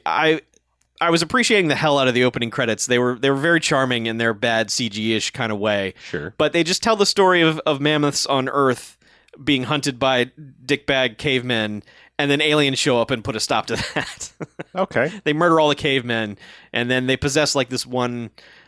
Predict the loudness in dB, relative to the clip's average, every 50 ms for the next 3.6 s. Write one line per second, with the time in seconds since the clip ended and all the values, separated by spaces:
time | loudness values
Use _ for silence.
0 | _ 0 0 2 2 0 -2 -2 0 0 2 2 0 0 0 0 0 2 2 2
1 | 0 0 0 0 0 0 -2 -4 -4 -4 -4 -2 -2 -4 -2 -2 -2 0 0 0
2 | -2 -2 -4 -4 -2 0 -2 -2 -2 -4 -6 -6 -6 -4 -4 -4 -4 -4 -4 -4
3 | -4 -4 -4 -6 -6 -6 -8 -8 -8 -10 -12 -16